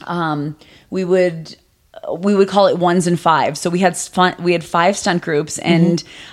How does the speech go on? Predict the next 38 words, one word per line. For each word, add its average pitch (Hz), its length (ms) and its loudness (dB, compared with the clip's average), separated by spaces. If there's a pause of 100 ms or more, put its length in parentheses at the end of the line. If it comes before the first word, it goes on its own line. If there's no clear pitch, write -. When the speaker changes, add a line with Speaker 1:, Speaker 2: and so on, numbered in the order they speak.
Speaker 1:
um, 156 420 0
so 185 140 4
this 202 160 -2
is 233 80 -4
how 208 180 2
we 175 240 -2
would 196 100 6
all, 202 100 6
like, 240 180 0
warm 185 300 2
up 165 220 2
kind 175 200 -4
of 165 80 -6
individually, 170 640 -4
and 185 80 -2
then 180 100 -2
we'd 170 140 -4
call 185 160 0
it 160 100 -2
one, 170 380 -4
ones 170 180 -4
and 170 100 -4
fives. 156 380 0
And 170 100 0
so 160 220 2 (240)
we'd 196 160 4
all 202 200 6
get 196 160 0
into 202 120 4
our 190 80 4
spots 175 420 2
on 170 160 0
the 170 60 2
mat 160 260 0
in 170 120 0
the 165 80 -2
first 170 320 -4
stunt, 202 380 0